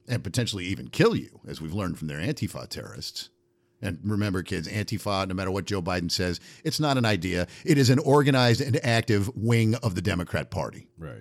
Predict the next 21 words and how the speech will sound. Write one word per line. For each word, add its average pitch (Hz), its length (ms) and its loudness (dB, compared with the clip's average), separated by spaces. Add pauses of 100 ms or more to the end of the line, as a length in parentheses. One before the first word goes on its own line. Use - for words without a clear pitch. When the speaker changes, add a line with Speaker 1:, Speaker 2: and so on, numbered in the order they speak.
(140)
Speaker 1:
All 92 60 -2
right. 90 160 -2
Don't 123 180 2
be 123 120 4
fooled 95 360 -2
by, 80 320 -2 (440)
"Joe 233 240 4
Biden 185 360 4
says 170 320 6
it's 131 220 4
just 226 240 4
an 165 100 4
idea." 151 280 6
I'm 135 80 4
like, 131 160 4
"No, 139 220 6
Antifa 131 760 2
is 127 240 2
Democrats 120 800 4
being 127 420 6
paid 165 800 6